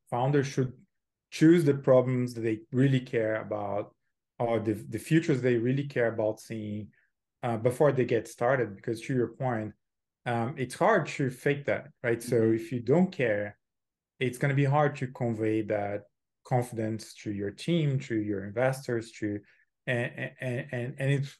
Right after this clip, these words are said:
Speaker 1: frankly, it's gonna be hard to keep going when things get tough.
Speaker 2: Yeah.
Speaker 1: Right.
Speaker 2: Yeah.
Speaker 1: Or you have distractions, or, you know,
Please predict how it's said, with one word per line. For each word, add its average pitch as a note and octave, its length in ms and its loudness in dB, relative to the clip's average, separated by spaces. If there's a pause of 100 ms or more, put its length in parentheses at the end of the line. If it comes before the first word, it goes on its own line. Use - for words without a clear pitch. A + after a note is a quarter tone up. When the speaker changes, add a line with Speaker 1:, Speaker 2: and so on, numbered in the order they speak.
(100)
Speaker 1:
frankly, F3+ 300 2
it's E3 80 -2
gonna D3 180 0
be C#3 140 -2
hard C3+ 380 0 (440)
to B2 100 -6
keep D3+ 300 -2
going C3 460 0 (420)
when C3 180 0
things C3+ 220 0
get - 240 -2
tough. - 240 -12
Speaker 2:
Yeah. A2 240 -6 (260)
Speaker 1:
Right. B2 220 2
Speaker 2:
Yeah. B2+ 100 0
Speaker 1:
Or B2 80 4
you B2 200 2
have B2 420 0 (340)
distractions, A#2 720 0
or, A2 420 -6 (300)
you B2 80 -6
know, A2 320 -4